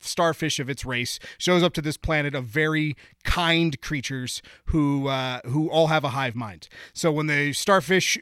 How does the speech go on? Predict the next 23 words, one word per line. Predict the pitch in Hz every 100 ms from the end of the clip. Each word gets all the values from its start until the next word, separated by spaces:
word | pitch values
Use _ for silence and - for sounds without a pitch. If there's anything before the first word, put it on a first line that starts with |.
| - _
shows | - - 190 156
up, | 226 127
I'm | 131
just | 135
gonna | 151 127
keep | 131
calling | 139 117
it | 107
the |
starfish. | - 135 120 113 - -
When | 165
the |
starfish | 151 226 214 196
<laughs> |
shows | - 202 202 165
up | 196 185
and |
then | 160
releases | 156 165 156 131
its | 135 -
spores | - 190 180 160
and | 139 139
it, | 131